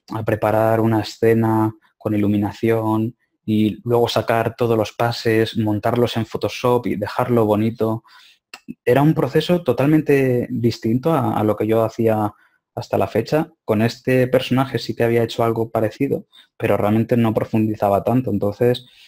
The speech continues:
eh, claro, eso me llamó muchísimo de, de Gameloft, de trabajar en ese departamento. Y,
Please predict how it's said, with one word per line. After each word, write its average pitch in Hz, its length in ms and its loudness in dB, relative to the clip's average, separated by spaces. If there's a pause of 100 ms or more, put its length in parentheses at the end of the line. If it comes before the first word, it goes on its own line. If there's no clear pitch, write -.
(120)
eh, 101 560 2
claro, 117 240 2
eso 107 160 0
me 120 100 2
llamó 117 180 2
muchísimo 110 600 2
de, 98 300 0 (240)
de 104 180 -2
Gameloft, 107 340 2
de 101 120 0
trabajar 98 400 -2
en 107 120 0
ese 107 140 -4
departamento. 104 680 -2 (480)
Y, 101 680 2